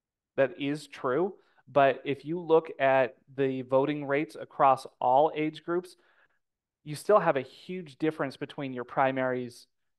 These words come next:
and your, or excuse me, your gubernatorials and your presidentials, your primaries and your generals.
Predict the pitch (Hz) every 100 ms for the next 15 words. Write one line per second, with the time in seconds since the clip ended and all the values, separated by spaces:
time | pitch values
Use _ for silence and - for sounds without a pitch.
0 | - 135 131 131 117 139 135 123 160 135
1 | 135 131 160 160 139 156 143 139 127 127
2 | - _ _ _ 143 131 127 151 131 131
3 | 127 135 131 123 131 - 139 131 127 127
4 | 123 - 127 127 131 131 131 127 123